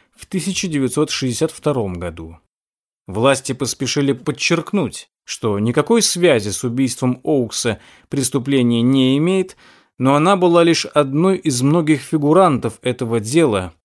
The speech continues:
которые внезапно умерли. Наследник сэра Гарри Оукса Сидни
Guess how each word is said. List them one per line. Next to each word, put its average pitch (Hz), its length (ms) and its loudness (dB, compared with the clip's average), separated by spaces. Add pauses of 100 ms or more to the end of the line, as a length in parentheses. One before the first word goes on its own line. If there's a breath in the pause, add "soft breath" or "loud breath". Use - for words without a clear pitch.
(180)
которые 151 540 2
внезапно 123 640 -2
умерли. 82 560 -10 (800)
Наследник 127 600 0
сэра 127 340 0
Гарри 117 380 2
Оукса 117 600 -2
Сидни 107 720 -4